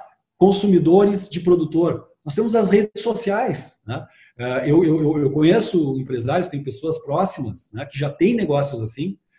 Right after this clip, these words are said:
né, e que agora tão, eh, correndo atrás de fazer entrega e organizar um negócio. Começou num grupo de WhatsApp, tá? Eh, pedidos, começaram a acontecer pedidos, eles viram que tava meio difícil controlar ali, já tinham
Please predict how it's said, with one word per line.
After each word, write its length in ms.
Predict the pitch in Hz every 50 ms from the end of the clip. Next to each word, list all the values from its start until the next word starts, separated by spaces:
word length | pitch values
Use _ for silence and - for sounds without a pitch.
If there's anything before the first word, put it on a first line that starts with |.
| _ _ _ -
né, 180 | 120 143 165
e 40 | 156
que 80 | - 135
agora 300 | 117 123 156 185 196 180
tão, 420 | 185 180 196 220 190 139 - - - _ _ _ _ _ _ _ _ - 156
eh, 180 | 156 139 135 117
correndo 400 | 104 - 147 139 165 196 214 208
atrás 280 | 175 - 165 185 202
de 80 | 196 -
fazer 220 | 185 165 151 180
entrega 640 | 190 180 151 139 - 160 160 170 220 220 185 165 151 143
e 160 | 139 139 135
organizar 420 | 139 143 147 147 139 127 139 165
um 40 | 175
negócio. 380 | 175 160 131 123 117 110 - - _ _ _ _ _ _ _ _ _
Começou 440 | - 208 214 220 208 214 - 240 240
num 120 | 240 226
grupo 240 | 208 214 233 226 233
de 100 | 196 196
WhatsApp, 480 | 202 196 196 - 208 233 302 - - - _ _ _ _ _ _ _
tá? 240 | - 185 220 302 311 - - _ _ _ _ _ -
Eh, 840 | 165 165 165 165 165 165 165 160 156 156 156 151 156 156 156 - - - _ _ _ _ _ _ _ - 202 -
pedidos, 500 | - 233 190 180 202 247 277 262 262 240
começaram 400 | - 226 190 170 - - 185 185
a 40 | 180
acontecer 320 | 180 175 175 175 - 190
pedidos, 300 | 175 - 180 - 240 240
eles 200 | 226 190 170 151
viram 160 | 156 180 190 185
que 60 | -
tava 160 | 190 180 180
meio 120 | 175 180 180
difícil 340 | 180 - - 196 196 - -
controlar 720 | 190 175 156 170 165 147 139 139 143 156 180 208 214 202
ali, 200 | 175 165 196 220
já 140 | 175 160 135
tinham 320 | - 190 190 180 147 -